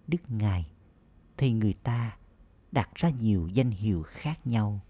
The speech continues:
cho mọi người. Họ tiếp tục nói Sri Sri. Người cha vô hạn giờ đây đang làm cho con trở nên Sri.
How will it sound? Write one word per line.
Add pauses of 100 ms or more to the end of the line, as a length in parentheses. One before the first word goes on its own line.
(220)
cho
mọi
người. (1400)
Họ (140)
tiếp
tục
nói (220)
Sri (220)
Sri. (1600)
Người
cha
vô
hạn (540)
giờ
đây (420)
đang
làm
cho
con
trở
nên (500)
Sri.